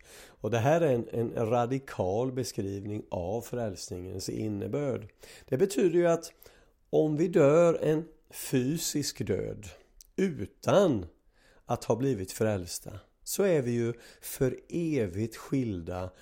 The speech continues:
ifrån Gud. Men Bibeln säger, idag är frälsningens dag. Idag kan vi få, få bli levandegjorda.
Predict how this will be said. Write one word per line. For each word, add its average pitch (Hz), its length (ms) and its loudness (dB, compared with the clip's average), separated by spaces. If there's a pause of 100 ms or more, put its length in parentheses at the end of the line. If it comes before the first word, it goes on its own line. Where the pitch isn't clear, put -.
(240)
ifrån 98 460 -8
Gud. - 320 -16 (2000)
Men 180 460 2 (120)
Bibeln 110 340 -2
säger, 147 480 2 (160)
idag 110 920 2 (140)
är 143 160 -2
frälsningens 95 880 -4
dag. - 520 -18 (480)
Idag 127 760 2
kan 160 220 2
vi 160 120 0
få, 147 400 0 (560)
få - 140 -2
bli 123 180 0
levandegjorda. 120 1400 -2